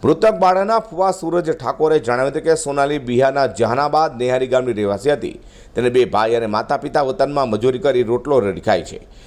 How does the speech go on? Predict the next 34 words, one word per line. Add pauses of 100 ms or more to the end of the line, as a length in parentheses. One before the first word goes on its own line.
(200)
"હું
કલર
ટેક્સમાં
મજૂરી
કામ
કરું
છું
અને
પાંડેસરાના
કૃષ્ણનગરમાં
રહું
છું." (520)
બે
વર્ષ
પહેલાં
સોનાલીને
ભણાવવા
માટે
સુરત
લઈ
આવ્યા
હતા. (380)
શુક્રવારની
રાત્રે
નવ
વાગે
અચાનક
ઉલટી
કર્યા
બાદ
તેની
તબિયત
બગડી
હતી.